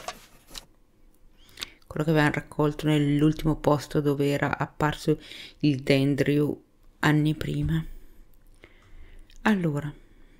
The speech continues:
visto che mi è ritornata un po' di voglia di viaggiare, riproviamo a capire sta carta. Endmore,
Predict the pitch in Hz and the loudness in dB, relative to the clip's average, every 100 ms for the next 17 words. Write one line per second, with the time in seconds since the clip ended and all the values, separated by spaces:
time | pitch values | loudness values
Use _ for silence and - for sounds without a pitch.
0 | - - - _ _ _ _ - - - | -20 -20 -20 _ _ _ _ -20 -20 -20
1 | - - - - - 202 196 170 170 175 | -20 -20 -20 -20 -6 -6 -4 0 2 2
2 | 175 180 180 - 165 165 170 175 156 151 | 0 -2 -2 -2 2 2 2 2 2 2
3 | 151 208 202 - 160 156 160 226 - - | 2 0 0 0 0 2 -2 -4 -6 -20
4 | - - - 147 147 143 214 165 131 180 | -14 -14 -6 -4 -2 -2 -2 -2 -2 -2
5 | 175 156 - - - - - - - - | -2 -4 -10 -20 -20 -20 -18 -16 -14 -10
6 | - - - - - - - - _ - | -8 -10 -14 -18 -16 -16 -16 -20 _ -20
7 | - - - - - - _ - - 175 | -20 -20 -20 -20 -20 -20 _ -10 -4 -2
8 | 170 175 170 208 220 | -2 -6 -8 -6 -6